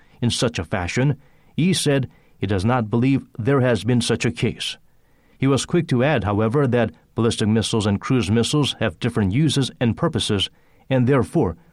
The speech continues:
require further related analysis. Ballistic missiles are fast and aim for extensive destruction, while cruise missiles, though slower, are capable of precision strikes.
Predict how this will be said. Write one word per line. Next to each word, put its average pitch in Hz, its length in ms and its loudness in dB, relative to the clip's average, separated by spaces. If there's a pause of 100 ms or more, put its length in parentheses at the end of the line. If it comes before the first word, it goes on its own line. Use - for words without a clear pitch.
(120)
require 123 420 2
further 127 400 0
related 123 420 0
analysis. 101 680 -2 (760)
Ballistic 147 300 2
missiles 156 320 2
are 110 100 0
fast 131 480 -2
and 120 220 0
aim 139 220 2
for 117 260 0
extensive 120 500 -2
destruction, 123 640 -2 (340)
while 113 180 0
cruise 175 320 0
missiles, 107 420 -2 (380)
though 98 200 0
slower, 120 520 0 (280)
are 143 180 2
capable 139 500 0
of - 140 -6
precision 104 500 -2
strikes. - 560 -8